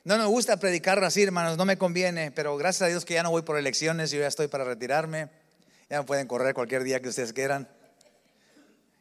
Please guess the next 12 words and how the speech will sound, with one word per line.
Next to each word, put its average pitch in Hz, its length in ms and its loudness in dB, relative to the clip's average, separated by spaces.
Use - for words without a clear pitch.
Ya 117 80 -16
tengo 131 260 -8
tiempocito 131 560 -4
con 120 100 -6
ustedes. 110 640 -6
Hasta 165 280 0
el 175 80 2
momento 220 720 0
que 151 240 -4
ya 185 240 -2
no 214 220 -2
pudieron 156 720 -4